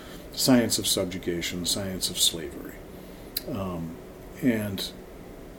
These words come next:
this science, in this, in, in the sixties, there was a guy named, uh, Heinz von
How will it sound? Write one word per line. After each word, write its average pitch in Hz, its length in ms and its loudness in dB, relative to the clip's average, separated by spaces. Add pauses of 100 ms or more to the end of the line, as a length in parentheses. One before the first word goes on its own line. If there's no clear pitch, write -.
(1400)
this 123 160 8
science, - 760 8
in 127 180 6
this, 113 220 6
in, 113 460 2
in 139 320 4
the 113 60 2
sixties, 131 560 8
there 101 80 2
was 95 120 2
a 104 60 0
guy 104 220 2
named, 92 340 0
uh, 85 200 -2
Heinz 101 360 0
von 85 380 -2